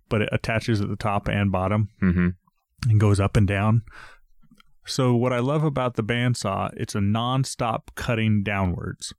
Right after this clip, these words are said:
Speaker 2: Right.
Speaker 1: And so I've been using that for the past year and a half, and I've gotten so used to that.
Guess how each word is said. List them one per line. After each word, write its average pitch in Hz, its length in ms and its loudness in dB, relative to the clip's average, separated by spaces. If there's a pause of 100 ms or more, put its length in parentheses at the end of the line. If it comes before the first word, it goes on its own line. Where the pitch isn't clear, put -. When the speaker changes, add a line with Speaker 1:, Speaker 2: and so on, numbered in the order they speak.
Speaker 2:
Right. 82 320 -2 (340)
Speaker 1:
And 113 160 0
so 123 220 0
I've 107 240 -2
been 117 180 0
using 117 360 2
that 110 260 -2
for - 100 -4
the 101 80 0
past 98 540 -4
year 101 240 2
and 98 80 2
a 95 60 2
half, 92 460 -2 (300)
and 98 460 0 (640)
I've 95 180 -2
gotten 101 320 -2
so - 220 0
used 101 360 2
to 107 120 0
that. 95 340 -2